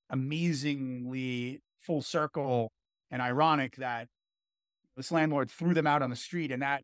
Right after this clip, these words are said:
in, to some degree, has helped them get their feet on the ground and be together as a family because they, you know, they, they,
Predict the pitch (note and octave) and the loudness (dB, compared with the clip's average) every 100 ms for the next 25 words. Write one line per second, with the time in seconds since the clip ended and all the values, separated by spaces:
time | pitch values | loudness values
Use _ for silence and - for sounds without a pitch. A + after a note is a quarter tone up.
0 | _ C#3 B2 B2 B2 - G3+ F3 C#3+ D3 | _ -6 -6 -10 -8 -4 -2 0 -2 0
1 | B2+ - D3+ C3+ _ B2+ A#2 A#2+ _ _ | -2 0 -2 -2 _ -16 -14 -18 _ _
2 | _ _ _ _ D#3+ - C3 - F#3 F#3 | _ _ _ _ -4 0 -2 0 -2 -2
3 | C#3+ C3 A2+ C#3 G3 C#3+ A2+ A2+ - _ | -4 -6 -2 0 2 0 -2 -6 -12 _
4 | _ _ _ _ - B2+ D#3 C3 D#3 A3 | _ _ _ _ -8 -6 -2 0 2 2
5 | D#3+ B2 B2+ - G3 F3+ A#2+ A2+ A2+ _ | 2 0 -4 -4 -2 -2 -4 -6 -12 _
6 | _ _ _ _ _ - - D3 D#3 E3 | _ _ _ _ _ -14 -6 -4 -4 -6
7 | C#3+ C3+ C#3+ C#3+ | -2 -2 2 0